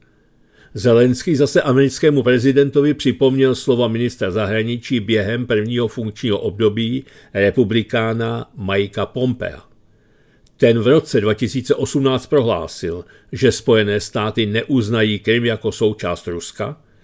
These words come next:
a nezruší sankce uvalené kvůli anexi poloostrova. Následuje komentář Zbyňka Fialy, Nahý v trní.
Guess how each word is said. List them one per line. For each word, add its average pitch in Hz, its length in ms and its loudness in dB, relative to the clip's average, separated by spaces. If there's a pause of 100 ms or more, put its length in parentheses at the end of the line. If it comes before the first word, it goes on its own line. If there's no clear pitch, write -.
(220)
a 107 120 -2
nezruší 110 580 2
sankce 123 540 -2
uvalené 92 680 -2
kvůli 82 360 -8
anexi 113 580 -4
poloostrova. 80 880 -2 (3250)
Následuje 147 680 2
komentář 139 720 -2
Zbyňka 123 500 -2
Fialy, 117 720 -2 (640)
Nahý 101 460 0
v - 120 -14
trní. 95 440 -2